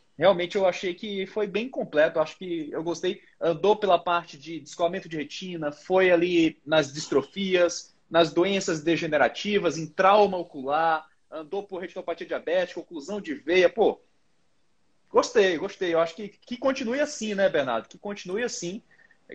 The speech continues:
que eu acho que realmente abordou as, as raropatias, né? Pegou ali Coates, Mactel. Pô,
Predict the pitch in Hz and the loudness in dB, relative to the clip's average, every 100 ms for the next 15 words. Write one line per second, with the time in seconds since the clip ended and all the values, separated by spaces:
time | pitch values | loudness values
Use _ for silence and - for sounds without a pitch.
0 | - 165 156 170 - - 185 170 180 175 | 0 6 8 6 2 -6 -2 0 0 -2
1 | - 135 135 156 170 170 170 190 208 185 | -8 -12 -8 -2 0 0 0 0 2 0
2 | 151 - 147 147 139 156 175 165 147 135 | -4 -10 -8 -8 -6 -4 -4 -4 -8 -8
3 | - 202 180 131 160 156 165 160 165 156 | -12 -8 -6 -6 -10 -10 -10 -6 -4 -4
4 | - 190 175 - 156 156 _ - 180 170 | -4 -4 -4 -6 -4 -4 _ 0 6 6
5 | 147 - _ _ _ _ - 143 | 4 0 _ _ _ _ -6 -6